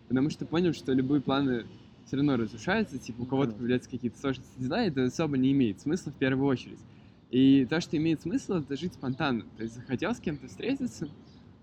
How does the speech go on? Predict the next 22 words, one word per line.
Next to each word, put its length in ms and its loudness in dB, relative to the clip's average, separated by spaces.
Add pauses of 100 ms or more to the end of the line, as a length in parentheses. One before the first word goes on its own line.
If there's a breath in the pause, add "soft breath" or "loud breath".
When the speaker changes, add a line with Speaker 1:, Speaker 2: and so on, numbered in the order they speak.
(380)
Speaker 1:
написал, 440 0
встретился. 580 -4
Большое 300 2
счастье, 360 -2
что 120 -6
мы 120 4
щас 180 -10
находимся 480 -2
в 60 -2
одном 240 2
едином 360 2
медиапространстве 960 -4
сторис 440 2
с 60 -8
Инстаграма 580 -2 (440 loud breath)
и 80 0
Телеграм-каналов 920 2
и 40 -10
всего 240 -10
такого, 440 -2 (360 loud breath)
то, 120 2
что 440 2